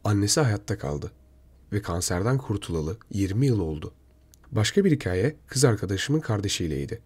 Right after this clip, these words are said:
Aile bir fotoğraf albümü karıştırıyordu ve kız kardeşi bir adamı işaret ederek,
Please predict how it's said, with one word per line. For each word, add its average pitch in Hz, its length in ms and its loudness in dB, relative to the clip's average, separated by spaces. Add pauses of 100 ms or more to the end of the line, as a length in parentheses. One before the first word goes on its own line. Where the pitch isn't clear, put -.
(320)
Aile 104 460 2 (120)
bir 151 120 6
fotoğraf 139 520 2
albümü 98 280 0
karıştırıyordu 87 760 -4 (520)
ve 101 120 -2
kız - 160 0
kardeşi 104 520 0 (200)
bir 156 120 6
adamı 143 260 6
işaret 127 340 2
ederek, 101 380 -2